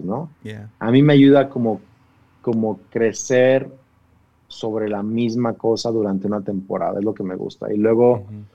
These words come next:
Speaker 1: cambia la temporada y, y cambia un poquito, ¿no? Pero ahorita me, me gusta mucho crecer en una temporada sobre lo mismo. Entonces, creo que sí, una oración guiada en donde tú puedes agregarle tus pensamientos, tus pe-,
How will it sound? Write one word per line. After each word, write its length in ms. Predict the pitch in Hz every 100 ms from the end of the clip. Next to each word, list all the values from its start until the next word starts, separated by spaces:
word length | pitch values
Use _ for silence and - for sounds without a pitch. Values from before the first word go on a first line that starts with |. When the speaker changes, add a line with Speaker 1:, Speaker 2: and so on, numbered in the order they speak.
| _ _ _ _ -
Speaker 1:
cambia 240 | 127 131
la 120 | 127
temporada 500 | 127 113 113 123 160
y, 180 | 123 117
y 120 | 127 104
cambia 320 | 123 117 117
un 100 | 110
poquito, 440 | 101 - 98 98
¿no? 160 | 95 120
Pero 200 | 127 110
ahorita 500 | 104 110 107 120 - -
me, 160 | 110
me 120 | 123 120
gusta 220 | 123 131
mucho 280 | 127 120 -
crecer 380 | - 104 120 117 -
en 80 | 117
una 120 | 117
temporada 440 | 113 95 104 104
sobre 240 | 107 104 90
lo 100 | 87
mismo. 320 | 98 - - _ _ _ _ _ _
Entonces, 220 | - 107
creo 180 | 139 151
que 120 | 156
sí, 400 | - 147 147 143
una 160 | 135 131
oración 420 | 131 120 127 127
guiada 440 | 113 120 113 107 110
en 80 | 107
donde 200 | 107 98
tú 140 | 98
puedes 520 | - 127 127 - - _ _ _ _ _ _ _ - -
agregarle 580 | 107 107 107 113 117 127
tus 160 | 127 -
pensamientos, 800 | 110 98 98 107 117 117 117
tus 240 | - 101 -
pe-, 240 | - 113